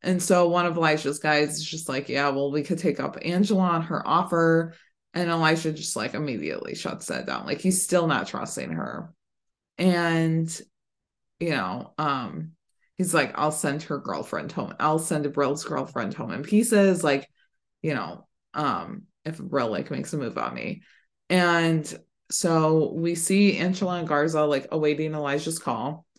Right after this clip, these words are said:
And Garza just, like, reassures her that Elijah will call, like,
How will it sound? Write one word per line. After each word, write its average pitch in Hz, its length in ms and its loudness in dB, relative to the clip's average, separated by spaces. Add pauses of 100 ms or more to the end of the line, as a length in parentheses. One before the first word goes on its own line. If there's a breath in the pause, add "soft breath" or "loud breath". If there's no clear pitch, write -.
(420 soft breath)
And 165 560 4 (180)
Garza 170 460 6
just, 165 220 -2
like, 143 180 0
reassures 151 600 2
her 151 180 2
that 131 160 0
Elijah 147 360 0
will 127 160 -2
call, 156 400 4
like, 131 280 0